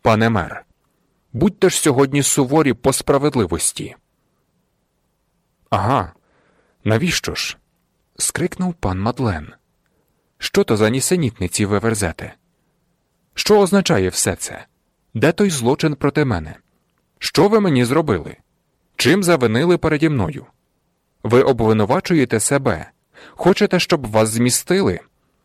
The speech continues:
"Вигнали", поправив Жавер. "Нехай, вигнали. Все це дуже добре.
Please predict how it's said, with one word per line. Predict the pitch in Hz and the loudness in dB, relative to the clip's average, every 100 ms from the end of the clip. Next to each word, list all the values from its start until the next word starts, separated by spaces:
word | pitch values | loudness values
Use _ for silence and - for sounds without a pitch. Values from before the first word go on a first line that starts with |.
| _ _ _ _ _ _ | _ _ _ _ _ _
"Вигнали", | 107 135 113 95 82 73 - _ _ _ _ _ _ | 2 4 4 2 -4 -8 -12 _ _ _ _ _ _
поправив | 131 120 90 87 87 | -2 0 -2 -2 -4
Жавер. | 113 110 92 78 - _ _ _ _ _ _ _ _ _ _ _ - | -2 -2 -4 -8 -14 _ _ _ _ _ _ _ _ _ _ _ -4
"Нехай, | 117 127 95 76 - - | -2 -2 -4 -6 -14 -12
вигнали. | - 120 147 98 87 87 - _ _ _ _ _ _ - | -4 2 2 2 -4 -6 -12 _ _ _ _ _ _ -6
Все | - 165 | 0 0
це | - 180 | 0 -2
дуже | 123 104 | -2 0
добре. | 113 98 80 - | 0 -2 -2 -10